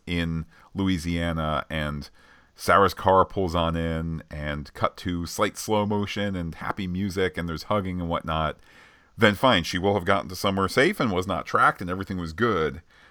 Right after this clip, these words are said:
Um, I, I literally cannot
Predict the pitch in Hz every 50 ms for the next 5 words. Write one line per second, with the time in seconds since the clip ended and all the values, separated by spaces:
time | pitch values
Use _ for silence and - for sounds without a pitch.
0 | _ _ _ - - 92 90 87 85 82 82 78 78 78 80 _ _ _ _ _
1 | _ _ _ _ _ _ _ _ _ _ _ - - _ _ - - 107 110 -
2 | - 110 110 107 104 104 107 127 127 120 123 117 110 101 98 95 95 92 92 85
3 | - _ _ _ - - - 113 101 98 92 90 87 85 82